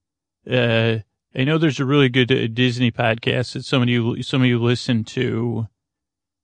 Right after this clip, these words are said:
uh, especially Ahab's wife, called Behind the Magic. Uh, I think that's what it's called. And I know, but I think Paul, Be-, I think Paul,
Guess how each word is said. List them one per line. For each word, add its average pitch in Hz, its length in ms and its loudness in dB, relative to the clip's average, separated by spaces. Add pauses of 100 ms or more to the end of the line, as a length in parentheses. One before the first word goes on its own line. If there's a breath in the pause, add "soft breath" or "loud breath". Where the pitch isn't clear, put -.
(380)
uh, 123 60 -6
especially 123 680 -4
Ahab's 120 500 2
wife, 120 260 2
called 113 320 -4
Behind 123 480 2
the 117 60 2
Magic. 117 800 0
Uh, 117 480 -2 (580)
I 123 80 -2
think 202 220 -2
that's 131 180 0
what 120 80 -2
it's - 140 -6
called. 120 320 -2
And 123 120 -2
I 127 140 0
know, 131 380 0
but 123 180 -2
I 120 40 -4
think 131 220 -8
Paul, 139 300 2
Be-, 123 320 -4
I 127 140 -2
think 127 320 -10
Paul, 135 640 2